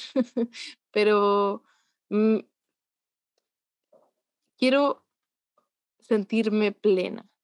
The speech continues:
Le-, la inseguridad, el miedo y la ansiedad hacen a veces que no pueda disfrutar de las cosas que me están pasando. Y,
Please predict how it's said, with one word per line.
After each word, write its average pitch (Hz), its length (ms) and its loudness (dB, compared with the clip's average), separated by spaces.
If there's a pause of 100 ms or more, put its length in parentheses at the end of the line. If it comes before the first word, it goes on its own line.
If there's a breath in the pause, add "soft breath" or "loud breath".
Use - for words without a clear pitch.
(1120)
Le-, 233 240 2
la 214 120 2
inseguridad, 214 640 0
el 214 100 -2
miedo 226 640 0
y 208 340 -4
la 190 120 0
ansiedad 190 760 -2
hacen - 280 -4
a 202 80 0
veces 202 240 -4
que - 120 -4
no 196 140 -2
pueda 247 220 0
disfrutar 208 420 -2
de 196 80 -2
las 185 120 -8
cosas 196 260 -6
que 185 100 -6
me 180 80 -8
están 175 220 -16
pasando. 170 480 -12
Y, 185 160 -6